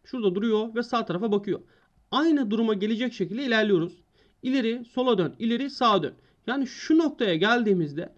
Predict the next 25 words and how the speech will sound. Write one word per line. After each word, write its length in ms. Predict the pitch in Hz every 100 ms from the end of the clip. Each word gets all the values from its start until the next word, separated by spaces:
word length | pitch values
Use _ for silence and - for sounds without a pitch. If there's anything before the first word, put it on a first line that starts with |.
| _ _
yine 200 | - 311
ne 60 | 320
yapıyoruz? 440 | 302 277 190 208
Bu 60 | 226
köşede 360 | 294 220 185 240
sağ 280 | - 262
tarafa 320 | 269 208 156 156
bakarak 460 | 202 214 269 - _ _ _
duruyoruz. 280 | 226 202 - - _ _ - _
Yani 180 | 269 269
şu 200 | 254 208
birinci 320 | 233 269 277
konumla 500 | 277 247 185 196 233 -
aynı 260 | 233 240
hareketi 480 | 156 151 165 240 277
yapıyoruz. 440 | - 220 240 196 208 - _ -
O 80 | 330
yüzden 180 | 285 247
artık 300 | 185 180 220
şu 160 | 269
köşelerde 580 | - 247 277 269 240 185
ne 60 | 240
yapacak? 440 | 240 175 180 185
Bizim 220 | 247 233
kodumuz 440 | 220 170 180 294